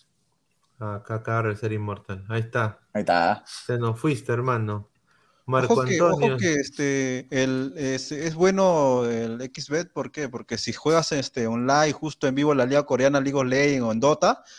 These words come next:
Speaker 3: fácil te ganas, ¿ah? Fácil ganas plata
Speaker 1: Sí.
Speaker 3: rápido, ¿ah?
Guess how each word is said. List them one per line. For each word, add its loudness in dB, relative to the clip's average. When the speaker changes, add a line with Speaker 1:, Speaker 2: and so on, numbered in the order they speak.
Speaker 3:
fácil 0
te 2
ganas, 2
¿ah? -6
Fácil -6
ganas 0
plata 0
Speaker 1:
Sí. 0
Speaker 3:
rápido, 0
¿ah? -16